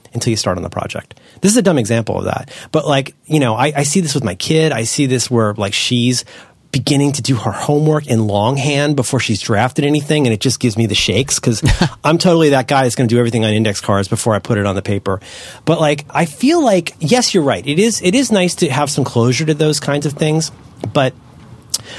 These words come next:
I also feel like we sell ourselves short a little bit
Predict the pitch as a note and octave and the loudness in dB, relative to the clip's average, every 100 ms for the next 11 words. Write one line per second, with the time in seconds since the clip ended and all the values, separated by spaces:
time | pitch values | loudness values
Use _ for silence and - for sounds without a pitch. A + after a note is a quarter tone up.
0 | - - - - - F3+ A3 C#4 E4 - | -18 -20 -20 -20 -2 2 2 2 0 2
1 | A3 F3+ D3+ C#3+ - - - - - D#3 | 2 4 2 0 -6 -16 -20 -20 -6 0
2 | E3+ C#3+ - _ - - - - B3+ E4+ | 2 0 -12 _ -20 -20 -6 0 2 4
3 | G#3 F#3 B2+ - - C3 - - _ _ | 4 2 2 -2 2 0 0 -8 _ _
4 | C3 B2+ C#3+ C3+ G#2 G#2 F#2+ A2 | -2 2 2 2 0 -2 -4 -4